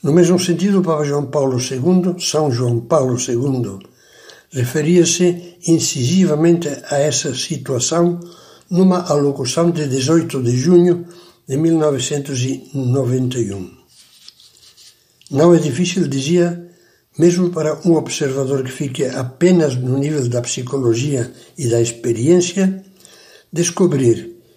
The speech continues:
que a degradação no campo do prazer e do amor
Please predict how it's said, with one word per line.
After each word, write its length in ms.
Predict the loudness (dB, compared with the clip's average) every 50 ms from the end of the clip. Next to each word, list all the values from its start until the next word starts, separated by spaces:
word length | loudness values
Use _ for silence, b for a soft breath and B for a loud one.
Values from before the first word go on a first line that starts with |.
| _ _ _
que 120 | -2 -2
a 40 | -2
degradação 800 | 0 0 -2 -2 0 0 0 0 0 0 0 0 2 2 4 6
no 280 | 6 4 4 2 -2
campo 360 | -2 0 2 2 2 2 0 -4
do 140 | -4 -6 -6
prazer 400 | -4 -2 -2 0 0 0 0 0
e 100 | 0 0
do 160 | 0 0 0
amor 500 | 0 0 2 2 4 2 2 -2 -6